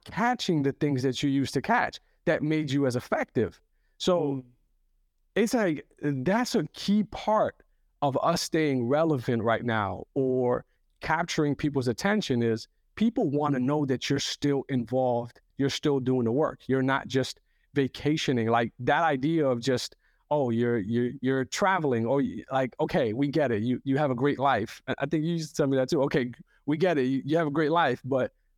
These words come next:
Speaker 1: but what, like, how do, how does that connect to me? How
Speaker 2: Right.
Speaker 1: does that connect to me as someone who's not there yet?"
Speaker 2: Right.
Speaker 1: So become a practitioner,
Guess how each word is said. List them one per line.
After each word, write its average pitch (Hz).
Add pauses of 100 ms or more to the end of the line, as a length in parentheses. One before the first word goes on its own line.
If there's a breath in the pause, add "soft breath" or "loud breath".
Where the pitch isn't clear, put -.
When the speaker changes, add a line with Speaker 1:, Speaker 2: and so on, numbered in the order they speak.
(180)
Speaker 1:
but 147
what, 156 (240)
like, 127
how 170
do, 196
how -
does 240
that 180
connect 139
to 120
me? 127 (340)
How 156
Speaker 2:
Right. 151
Speaker 1:
does 135
that 143
connect 139
to 156
me 143
as 123
someone 139
who's 139
not 131 (100)
there 165
yet?" 110 (500)
Speaker 2:
Right. 139
Speaker 1:
So 127 (560)
become 208
a 180
practitioner, 120